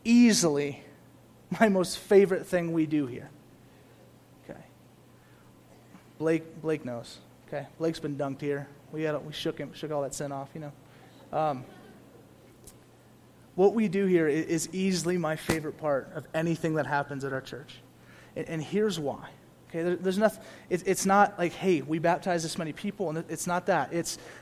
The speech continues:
that every time I see someone come forward, and I don't know every single person that we've baptized here well,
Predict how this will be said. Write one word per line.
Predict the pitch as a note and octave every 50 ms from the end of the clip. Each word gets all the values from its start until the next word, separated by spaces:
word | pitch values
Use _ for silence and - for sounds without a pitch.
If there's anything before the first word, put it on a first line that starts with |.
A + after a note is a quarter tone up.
| - -
that | - D#3+ - -
every | F#3+ G3 A3+ A3+
time | - G3+ G3+ G3 F3
I | E3+
see | D#3+ - - F#3+
someone | E3+ - F#3+ F3 F3 E3+
come | - F3 E3 D#3
forward, | - E3 E3 D#3
and | D#3+ E3+
I | F3+ G#3+
don't | A#3 A3 F#3+
know | G3+ G3+ F#3+
every | E3+ - E3+ F#3+ F3 G3 F#3+
single | F#3 - G3+ F#3+ F3 E3
person | - F3 F3 E3 - E3 D#3
that | D3+ C3+
we've | D#3 D#3+ D#3
baptized | C#3+ D#3 D3+ D3+ D3+ E3+ D#3 C#3 -
here | - D#3+ D3
well, | C#3 C#3 D3 D3+ C#3+ B2+ A#2 - -